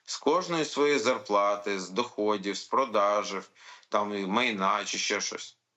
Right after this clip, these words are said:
П'ять. Тобто більше, ніж в три рази. Ви що, реально думаєте, що є, що з українців ще, е,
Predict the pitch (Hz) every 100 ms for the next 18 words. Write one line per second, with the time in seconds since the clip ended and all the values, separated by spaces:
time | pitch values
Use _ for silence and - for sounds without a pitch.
0 | _ 107 123 110 - - _ _ _ _
1 | _ _ 110 107 110 92 147 170 160 147
2 | - - 139 147 170 135 95 - _ _
3 | _ _ _ _ 117 - 120 110 156 214
4 | 233 196 143 120 110 - 98 95 95 95
5 | - 98 90 117 104 107 120 - 110 104
6 | 101 113 110 107 101 - 104 101 98